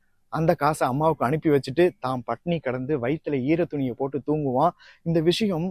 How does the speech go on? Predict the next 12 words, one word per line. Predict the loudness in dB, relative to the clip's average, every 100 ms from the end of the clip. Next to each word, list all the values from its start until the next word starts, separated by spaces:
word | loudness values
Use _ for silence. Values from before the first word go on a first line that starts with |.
| -6
வசந்திக்கு | -6 -4 -2 -2
தெரிஞ்சதும் | -4 -4 -6 -6 -4
மனசு | -4 -4 -4
அவளால | -2 -4 -2
தாங்க | -2 -2 -2
முடியாது. | -2 -2 0 -2 -2 -18 _
தான் | -6 -6 -2
கையில | 2 4 4
போட்டிருந்த | 2 0 0 0 -2
தங்க | -4 -6 -4 -2
வளையலை | 0 2 0 0 -2 -6
வித்து | -4 -4 0 4